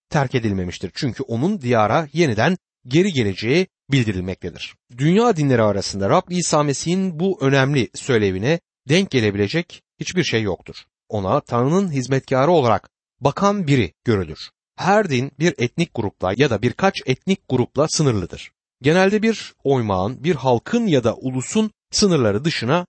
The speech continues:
çıkmazlar. Bu yüzden tanrıların çoğu yerel tanrıdır. Ancak Tanrı sözündeki Tanrı diri Tanrı'dır.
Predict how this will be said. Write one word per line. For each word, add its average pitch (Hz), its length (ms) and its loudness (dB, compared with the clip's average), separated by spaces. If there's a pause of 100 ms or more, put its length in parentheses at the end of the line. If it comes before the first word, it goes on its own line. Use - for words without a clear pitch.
(120)
çıkmazlar. - 640 -6 (540)
Bu 226 160 2
yüzden 180 360 2
tanrıların 139 680 2
çoğu 208 360 0
yerel 156 300 2
tanrıdır. 85 520 -8 (240)
Ancak 170 380 0
Tanrı 110 300 2
sözündeki 156 680 0 (100)
Tanrı 120 520 0
diri 170 200 4
Tanrı'dır. 87 560 -6